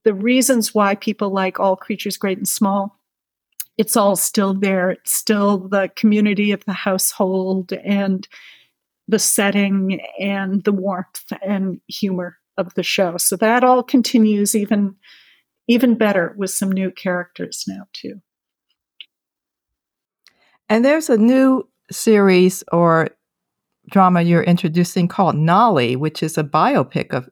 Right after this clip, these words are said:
Speaker 2: sorts. Can you
Speaker 1: It
Speaker 2: tell us about that?
Speaker 1: It is. Um, one of the things that got us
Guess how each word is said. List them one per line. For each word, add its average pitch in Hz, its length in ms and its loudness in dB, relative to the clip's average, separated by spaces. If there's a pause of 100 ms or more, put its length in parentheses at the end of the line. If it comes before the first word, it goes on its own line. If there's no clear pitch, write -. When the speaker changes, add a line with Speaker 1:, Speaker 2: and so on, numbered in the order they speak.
Speaker 2:
sorts. - 580 -6 (460)
Can 196 100 2
you 220 80 2
Speaker 1:
It 226 60 -2
Speaker 2:
tell 226 160 2
us 240 120 0
about 220 340 0
that? 226 360 0 (640)
Speaker 1:
It 247 160 2
is. 214 520 0 (120)
Um, 220 400 2 (920)
one 254 280 2
of 262 120 -4
the 220 80 -8
things 196 640 -6 (180)
that 196 300 -6
got 208 200 0
us - 300 -6